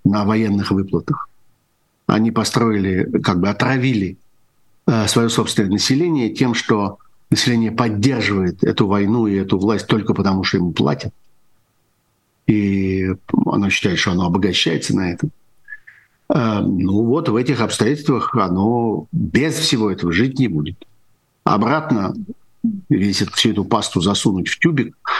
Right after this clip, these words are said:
научиться вместо танков производить автомобили, вместо бронежилетов производить одежду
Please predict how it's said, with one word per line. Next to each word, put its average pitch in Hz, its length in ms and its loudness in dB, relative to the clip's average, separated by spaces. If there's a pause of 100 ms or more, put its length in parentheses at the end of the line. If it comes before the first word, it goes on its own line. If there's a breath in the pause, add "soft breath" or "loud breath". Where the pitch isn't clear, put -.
(180 loud breath)
научиться 110 480 0
вместо 113 380 0
танков 101 440 -2
производить 101 540 0
автомобили, 101 800 0 (720)
вместо 123 260 2
бронежилетов 113 760 0
производить 98 540 0
одежду 104 600 0